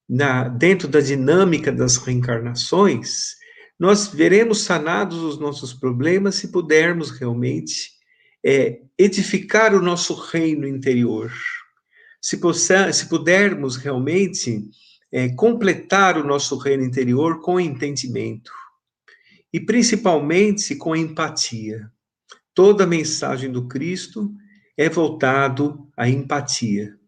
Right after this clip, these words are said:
Ele s-, sempre nos solicitou para nos colocarmos no lugar do outro,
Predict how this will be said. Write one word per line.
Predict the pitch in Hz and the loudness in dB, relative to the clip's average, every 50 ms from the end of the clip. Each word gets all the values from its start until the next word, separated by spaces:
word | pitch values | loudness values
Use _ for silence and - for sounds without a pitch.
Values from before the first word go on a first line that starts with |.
| _ _ _ _ _ _ _ _ _ _ _ _ _ | _ _ _ _ _ _ _ _ _ _ _ _ _
Ele | - 151 151 170 | 4 4 4 6
s-, | - - - - - - - - - | 4 4 4 2 2 0 -2 -4 0
sempre | - - - - 226 247 247 - - 196 | 2 2 4 6 6 6 6 6 6 4
nos | 170 160 156 156 151 156 151 143 123 | 4 4 4 4 4 4 4 2 2
solicitou | - - - - - 165 151 151 135 - 143 131 123 127 151 170 180 185 180 180 | -2 -6 -6 -2 0 0 0 0 0 0 -2 -4 -2 0 4 6 6 6 6 4
para | 156 139 139 135 | 2 2 2 0
nos | 135 139 131 - | -2 -4 -4 -6
colocarmos | - - 147 131 131 127 127 - - 175 202 233 220 208 202 175 170 - | -4 0 2 2 2 2 0 0 2 2 4 4 4 2 2 0 0 -2
no | 160 | -4
lugar | 147 147 139 127 139 135 135 127 | -4 -4 -2 0 0 0 0 0
do | 123 117 | -2 0
outro, | 113 127 143 147 139 - - - - - | 2 2 2 0 -2 -6 -12 -14 -16 -16